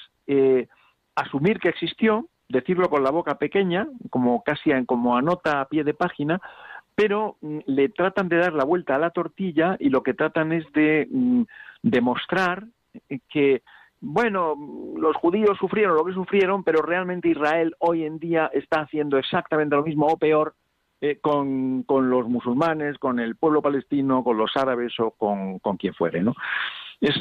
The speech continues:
es una manera muy artera de, mm, de comparar lo que no es en absoluto comparable y, desde luego, de minimizar la enorme tragedia que fue,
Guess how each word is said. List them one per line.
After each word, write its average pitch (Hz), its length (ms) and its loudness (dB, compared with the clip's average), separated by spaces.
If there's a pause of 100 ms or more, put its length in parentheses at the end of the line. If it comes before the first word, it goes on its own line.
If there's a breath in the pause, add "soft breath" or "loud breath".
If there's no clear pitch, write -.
es 147 200 0
una 180 160 2
manera 151 720 0
muy 160 640 0
artera 147 560 -2 (520)
de, 113 880 2
mm, 113 600 0
de 113 640 2 (120)
comparar 127 480 0
lo 127 180 -6
que 117 120 -10
no 143 160 0
es 147 100 -4
en 143 100 -2
absoluto 131 760 2
comparable 135 640 -2 (1000 soft breath)
y, 127 100 2
desde 117 240 0
luego, 123 220 2
de 127 120 0
minimizar 113 760 -4 (360)
la 98 420 -2
enorme 107 400 0
tragedia 120 540 0
que 98 160 -8
fue, 98 520 0